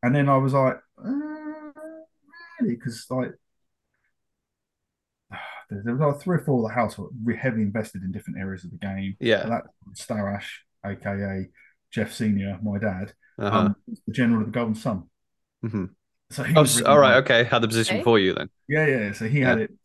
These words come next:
Speaker 1: um, and, and, and, uh, and Valentin plays, and he was the, he was the Senator of Clearwater. Um, and Martin was playing stuff, and he, I think he was a cardinal at one point. So all I did was I just went, "Oh, well, maybe I could pay a bit more attention,"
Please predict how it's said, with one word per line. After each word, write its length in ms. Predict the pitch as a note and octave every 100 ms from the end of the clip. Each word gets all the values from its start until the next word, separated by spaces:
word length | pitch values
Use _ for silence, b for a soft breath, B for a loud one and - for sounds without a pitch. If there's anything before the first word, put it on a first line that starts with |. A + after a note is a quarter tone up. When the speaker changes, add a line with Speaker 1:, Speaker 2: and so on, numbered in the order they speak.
| -
Speaker 1:
um, 220 | A2+ A2 A2
and, 480 | A2+ A2+ A2 G#2+ -
and, 220 | G#2+ G2+
and, 180 | - G2 - -
uh, 240 | - F#2+ F2 -
and 260 | B2+ A#2+
Valentin 400 | A2+ B2 A2 -
plays, 160 | G2+ G2+ G2+
and 200 | B2 A#2
he 140 | A#2+
was 160 | A2+ G#2+
the, 220 | G#2+ G#2 _ _
he 120 | - B2
was 120 | G#2+
the 60 |
Senator 380 | - C3+ G#2+ G#2
of 60 | G2
Clearwater. 500 | D#3 F#2+ F2+ - E2+ _ b b b b -
Um, 340 | G#2 G#2 G2+
and 120 | G2+
Martin 260 | A#2+ B2 G#2+
was 120 | G2+
playing 260 | - G#2 F#2+
stuff, 260 | - G2+ -
and 100 | G2
he, 60 |
I 120 | F2+ F2
think 160 | A#2+
he 0 |
was 100 | A#2+
a 80 | G2
cardinal 320 | G#2+ G#2 F#2+
at 80 | F2+
one 160 | G2 F2+ -
point. 200 | F#2 F#2+ _
So 300 | - B2 A2+ - b b
all 140 | C#3+ C#3
I 40 |
did 200 | B2+ G#2
was 140 | G#2+ G2+
I 60 |
just 180 | G#2 G2+ _ _ -
went, 240 | G2+ G2 -
"Oh, 60 | C#3+
well, 380 | D3 D3 D#3+ E3+
maybe 720 | F#3 F#3+ F3+ E3+ C#3+ B2+ A2+
I 60 | A2 -
could 140 | E2+
pay 160 | - G2+
a 40 |
bit 180 | F#2+ F2+
more 140 | G2
attention," 720 | F2+ F#2 F#2+ - G#2 G#2+ A#2